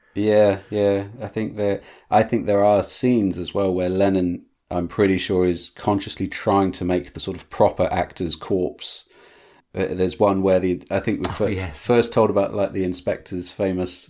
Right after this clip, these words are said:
Speaker 1: plan.
Speaker 2: Yes.
Speaker 1: And i-, in the car they're saying, "He's
Speaker 2: He's
Speaker 1: got a plan, a famous plan."
Speaker 2: He keeps
Speaker 1: And
Speaker 2: cutting him up, doesn't he? He keeps
Speaker 1: yeah.
Speaker 2: interrupting him, yeah.
Speaker 1: Yeah, yeah, yeah. And there's a bit in it that I guess they must have just had to keep in because they just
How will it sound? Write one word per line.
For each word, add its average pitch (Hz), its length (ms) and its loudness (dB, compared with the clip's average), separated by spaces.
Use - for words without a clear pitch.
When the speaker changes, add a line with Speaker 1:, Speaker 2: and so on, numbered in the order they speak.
Speaker 1:
plan. 80 500 -2
Speaker 2:
Yes. 107 520 0
Speaker 1:
And 90 460 -2
i-, 101 220 -2
in 101 180 2
the 95 80 -2
car 95 280 2
they're 87 60 -4
saying, 90 220 -2
"He's 101 160 -4
Speaker 2:
He's 131 80 2
Speaker 1:
got - 100 0
a - 40 -14
plan, 92 360 -2
a - 80 -10
famous 120 320 0
plan." - 200 -8
Speaker 2:
He 160 140 -2
keeps 143 160 4
Speaker 1:
And 180 80 2
Speaker 2:
cutting 135 300 -2
him 123 100 -6
up, 131 120 -4
doesn't 107 140 -4
he? 107 120 0
He - 20 -6
keeps 113 120 0
Speaker 1:
yeah. 131 80 2
Speaker 2:
interrupting 104 440 -2
him, - 0 -
yeah. 101 240 -8
Speaker 1:
Yeah, 117 240 6
yeah, 104 120 4
yeah. 95 100 0
And 113 160 2
there's 113 140 4
a 107 60 0
bit 123 260 0
in 117 160 4
it 98 280 -2
that 101 100 4
I 98 140 0
guess 104 340 0
they 101 100 0
must 101 280 -2
have 92 80 -8
just 98 240 -6
had 98 200 -4
to - 120 -10
keep - 360 -4
in 92 220 2
because 90 260 -6
they 90 120 -4
just - 180 -12